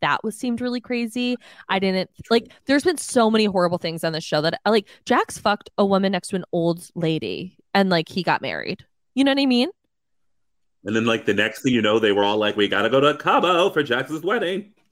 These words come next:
Speaker 1: Yeah, <laughs> like, it was just crazy. So I don't know, but I do think that, like, Tom and Raquel will probably be dating, like, be serious. They'll probably live together. I know that he's not leaving the premises. Like, he will not leave Ariana's house.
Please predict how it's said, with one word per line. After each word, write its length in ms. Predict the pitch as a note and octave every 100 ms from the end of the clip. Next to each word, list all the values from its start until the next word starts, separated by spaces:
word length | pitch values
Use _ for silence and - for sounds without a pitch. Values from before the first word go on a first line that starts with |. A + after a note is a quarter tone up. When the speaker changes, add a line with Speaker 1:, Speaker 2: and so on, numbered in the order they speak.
| _
Speaker 1:
Yeah, 300 | D#4 D4+ D4+
<laughs> 60 | -
like, 180 | E4 -
it 120 | D4
was 180 | - -
just 180 | - -
crazy. 400 | C#4+ C#4+ D#4 A#3+
So 300 | - G3+ F#3 - - - -
I 140 | A#3 B3+
don't 260 | C4 C4 G#3+
know, 220 | G#3 G3+
but 140 | G3+
I 120 | F3+ G3
do 260 | - G#3
think 420 | G#3 G#3 F#3 -
that, 400 | - F3 E3+ E3+ - _ _ _ _ _ _ -
like, 220 | G3+ F#3+ -
Tom 300 | - F#3+ F3
and 100 | F#3+
Raquel 400 | F#3 - F3+ E3
will 100 | F#3+
probably 400 | - E3+ D#3+ E3+
be 220 | E3 E3
dating, 540 | D#3+ C#3 D3+ E3+ G3 - -
like, 340 | - E3 D3 _
be 220 | - D#3+
serious. 480 | D#3 - C#3 C#3+ F#3 -
They'll 80 |
probably 300 | E3+ A3+ F#3+
live 220 | E3+ C#3 -
together. 460 | G3+ G#3 A#3 B3+ -
I 140 | F#3+
know 160 | F3+ E3
that 120 | F3
he's 220 | G3 F#3
not 360 | F3 D#3+ D#3 -
leaving 340 | F3 D#3 D#3+
the 80 | D#3
premises. 720 | - C#3 C#3 - G#3+ A#3 -
Like, 140 | G3+ -
he 140 | F#3
will 320 | E3+ E3 D#3
not 280 | D#3+ D3 C#3+
leave 340 | E3+ D3+ D3 D#3
Ariana's 500 | D#3+ D3 C#3 C#3+ -
house. 580 | F#2+ G2+ B3 - -